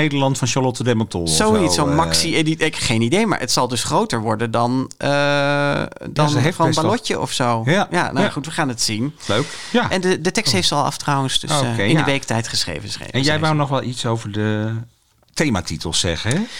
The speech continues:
Speaker 2: Ja,
Speaker 1: Dat,
Speaker 2: dus
Speaker 1: eh,
Speaker 2: er
Speaker 1: neem
Speaker 2: wordt
Speaker 1: ik
Speaker 2: ne-
Speaker 1: altijd een beetje voor kennis geven. Ja, maar jij kan je daar gelukkig
Speaker 2: <laughs> Ik
Speaker 1: druk over
Speaker 2: vorm daar
Speaker 1: maken.
Speaker 2: meteen allemaal meningen
Speaker 1: Ja,
Speaker 2: bij.
Speaker 1: precies. Ik denk altijd, oh, lijstje, prima.
Speaker 2: Nee, goed.
Speaker 1: Ja.
Speaker 2: Er is een lijst met, eh, thematitels die dus het thema moeten ondersteunen, hè, waar, eh, scholen, bibliotheken enzovoort allemaal mee aan
Speaker 1: Ja,
Speaker 2: de slag
Speaker 1: want
Speaker 2: kunnen.
Speaker 1: het thema is thuis, hè?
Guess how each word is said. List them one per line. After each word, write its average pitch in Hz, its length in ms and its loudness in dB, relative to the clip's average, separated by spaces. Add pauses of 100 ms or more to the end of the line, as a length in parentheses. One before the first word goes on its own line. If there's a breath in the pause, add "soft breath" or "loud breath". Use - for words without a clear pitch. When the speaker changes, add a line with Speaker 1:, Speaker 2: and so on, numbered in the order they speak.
(260 loud breath)
Speaker 2:
Ja, 202 100 0
Speaker 1:
Dat, 131 80 0
Speaker 2:
dus 127 100 0
Speaker 1:
eh, - 60 2
Speaker 2:
er 190 40 2
Speaker 1:
neem - 20 4
Speaker 2:
wordt 190 160 2
Speaker 1:
ik 135 60 0
Speaker 2:
ne- 190 60 -2
Speaker 1:
altijd 127 100 0
een 131 60 -2
beetje 110 160 0
voor - 100 -8
kennis 107 240 -2
geven. 101 300 -2
Ja, 110 200 0
maar 107 100 0
jij 110 200 0
kan 107 160 0
je 90 80 0
daar 90 120 -2
gelukkig - 300 -6
Speaker 2:
<laughs> - 0 -
Ik 170 80 2
Speaker 1:
druk 151 180 0
over 139 180 0
Speaker 2:
vorm 190 140 2
daar 117 100 0
Speaker 1:
maken. 151 200 0
Speaker 2:
meteen 151 220 2
allemaal 147 200 4
meningen 143 360 2
Speaker 1:
Ja, 107 100 2
Speaker 2:
bij. 104 80 -2
Speaker 1:
precies. 160 480 0
Ik - 120 0
denk 104 180 -2
altijd, 104 280 0
oh, 87 60 -2
lijstje, 82 440 -2
prima. 73 440 -4
Speaker 2:
Nee, 151 220 2
goed. 139 200 0
Speaker 1:
Ja. - 140 0
Speaker 2:
Er 175 120 2
is 202 120 0
een 175 80 2
lijst 180 340 2
met, 151 280 0
eh, 135 140 -2 (320)
thematitels 160 840 0
die 127 100 -4
dus 110 280 -4
het 123 320 -2
thema 156 240 2
moeten 117 260 0
ondersteunen, 165 600 -2
hè, 165 120 0
waar, 120 240 0
eh, 120 160 -2
scholen, 123 520 0
bibliotheken 110 640 -2
enzovoort 110 280 -2
allemaal 104 180 -4
mee 90 100 -4
aan 101 100 -2
Speaker 1:
Ja, 92 60 0
Speaker 2:
de - 60 -2
slag 156 180 0
Speaker 1:
want - 120 -8
Speaker 2:
kunnen. 139 220 2
Speaker 1:
het 143 80 2
thema 160 120 4
is 139 80 -2
thuis, 76 460 -2
hè? 170 100 0